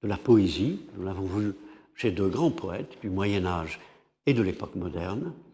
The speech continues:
et aussi de la vie spirituelle. La plus célèbre des conversions dans l'étonnement et le désarroi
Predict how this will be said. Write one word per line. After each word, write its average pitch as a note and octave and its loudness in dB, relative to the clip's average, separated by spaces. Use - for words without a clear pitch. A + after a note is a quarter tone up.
et F3 6
aussi C#3+ 0
de B2 -4
la A#2 0
vie C3 0
spirituelle. F#2+ -2
La D#3+ 4
plus A3+ 4
célèbre B2 0
des C3+ 2
conversions C3+ 2
dans G#2 0
l'étonnement A2+ 4
et C3 2
le F#2+ 2
désarroi G2+ 2